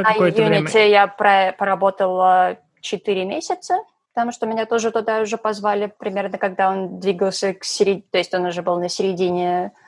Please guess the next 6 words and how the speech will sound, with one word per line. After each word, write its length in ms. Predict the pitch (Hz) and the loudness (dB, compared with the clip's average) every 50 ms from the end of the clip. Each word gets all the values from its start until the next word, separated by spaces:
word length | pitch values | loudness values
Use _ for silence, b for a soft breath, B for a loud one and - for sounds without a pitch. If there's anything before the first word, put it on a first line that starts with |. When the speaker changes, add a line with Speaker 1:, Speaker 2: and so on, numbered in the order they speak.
| b b b _ | b b b _
Speaker 1:
а, 580 | - 180 175 175 175 - - - - - - - | 4 6 6 6 6 4 4 4 4 2 2 2
процесса 420 | - 196 202 - 208 190 - 196 | 2 2 4 4 2 4 4 4
анимации, 640 | 185 180 190 185 - - - - - 185 196 214 b b b b b b b b _ - | 2 4 2 2 2 2 0 -2 -2 -2 -2 -4 b b b b b b b b _ -6
а 80 | 160 | -4
я 200 | 156 156 156 151 | 0 0 2 2
уже 420 | 151 156 147 - 156 151 156 190 | 0 0 -2 0 2 2 2 0